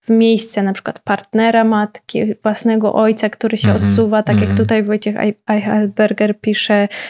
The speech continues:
Speaker 1: e, bardziej o, mm, synach, nie?
Speaker 2: Mhm.
Speaker 1: To taka sytuacja, myślę, też może być trochę analogiczna z drugiej
Speaker 2: Tak.
Speaker 1: strony. No i to też jest, em,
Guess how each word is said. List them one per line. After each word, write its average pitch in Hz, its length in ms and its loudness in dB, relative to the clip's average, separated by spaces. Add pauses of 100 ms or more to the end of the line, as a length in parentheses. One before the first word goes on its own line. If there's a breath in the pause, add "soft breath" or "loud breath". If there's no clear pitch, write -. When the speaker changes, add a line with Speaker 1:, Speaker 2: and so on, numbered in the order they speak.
(160 loud breath)
Speaker 1:
e, 208 160 0
bardziej 208 680 0
o, 202 400 0 (180)
mm, 202 600 0 (540)
synach, 202 420 0 (120)
nie? 220 380 -2
Speaker 2:
Mhm. 117 240 4 (180)
Speaker 1:
To 226 120 -2
taka 220 240 -2
sytuacja, 220 460 -2
myślę, 220 300 0
też 214 240 -4
może 214 240 0
być 208 200 -4
trochę 208 260 -2
analogiczna 214 840 0
z 202 60 -10
drugiej 214 240 -2
Speaker 2:
Tak. 208 140 0
Speaker 1:
strony. 233 440 0 (300 loud breath)
No 220 60 2
i 233 60 4
to 233 120 0
też 240 280 0
jest, 247 380 2
em, 220 340 2